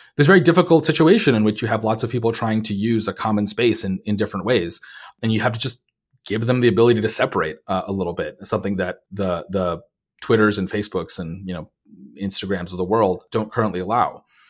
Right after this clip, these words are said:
I also, you know, don't think that this is the end of Twitter. Um, and I think even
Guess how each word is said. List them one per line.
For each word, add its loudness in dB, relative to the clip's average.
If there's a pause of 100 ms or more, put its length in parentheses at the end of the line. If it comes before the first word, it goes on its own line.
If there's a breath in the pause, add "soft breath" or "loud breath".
(400 soft breath)
I 6
also, 2
you 0
know, 4
don't 2
think 0
that -8
this -4
is -8
the -4
end 0
of -2 (200)
Twitter. 4
Um, 2
and 4
I 8
think -2
even 2